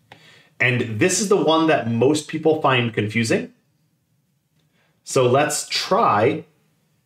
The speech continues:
and make sure we do this correctly. I'm gonna scoot my truth table over a bit.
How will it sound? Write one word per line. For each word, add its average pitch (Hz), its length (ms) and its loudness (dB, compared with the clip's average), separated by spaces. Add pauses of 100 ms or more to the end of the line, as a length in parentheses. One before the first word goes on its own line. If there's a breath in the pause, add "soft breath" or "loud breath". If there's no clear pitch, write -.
(140)
and 123 140 0
make 127 140 2
sure 135 100 2
we 127 60 2
do 123 120 2
this 113 120 0
correctly. 120 240 -2
I'm 151 80 0
gonna 104 120 0
scoot - 360 -4
my 95 340 -2
truth 104 200 -6
table 98 220 0
over 101 160 0
a - 20 0
bit. 214 260 -2